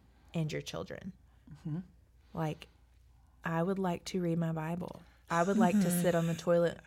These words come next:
Speaker 3: Mm-hmm.
Speaker 1: I would like to put my makeup on. <laughs> I would like to have my own thoughts.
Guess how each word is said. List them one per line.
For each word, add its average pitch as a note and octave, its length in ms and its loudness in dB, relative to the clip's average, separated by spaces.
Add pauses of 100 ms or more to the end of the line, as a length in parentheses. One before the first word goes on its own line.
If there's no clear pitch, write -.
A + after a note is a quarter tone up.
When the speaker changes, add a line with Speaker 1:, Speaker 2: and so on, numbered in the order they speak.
Speaker 3:
Mm-hmm. G3 400 -2
Speaker 1:
I E3+ 80 0
would F3 140 -2
like F3+ 160 -6
to G#3 80 -6
put G3+ 180 -4
my G#3+ 100 0
makeup A#3 340 -2
on. - 140 -8 (520)
<laughs> - 640 -10
I G#3 100 0
would C#4 140 4
like G3 180 6
to G3 120 2
have F3 380 0
my E3+ 200 0
own F3 260 0
thoughts. - 520 -6